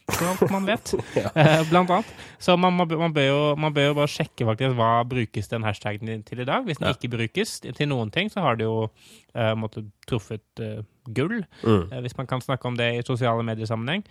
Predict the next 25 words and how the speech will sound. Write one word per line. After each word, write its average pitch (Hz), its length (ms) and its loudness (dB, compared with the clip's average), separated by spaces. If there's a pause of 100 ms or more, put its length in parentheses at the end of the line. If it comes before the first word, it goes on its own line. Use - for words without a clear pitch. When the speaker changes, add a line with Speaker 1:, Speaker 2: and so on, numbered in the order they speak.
(300)
Speaker 1:
og 120 160 0
hvis - 320 -2
den, 120 280 -2
eh, 117 120 -4
brukes 113 400 -4
av 110 160 0
noen 120 100 -2
andre, 123 260 -2
så 151 140 -4
bør 139 160 -4
man 156 240 -8 (300)
tenke 131 320 -2
seg 113 160 -6
litt 110 100 -8
om 110 140 -6
før 107 160 -8
man 110 280 -10
går 113 280 -4
i - 20 -6
gang 110 200 -2
med 107 100 -4
å 107 100 -4 (200)
ta 110 220 -2
den 107 140 -4
selv. 110 380 -4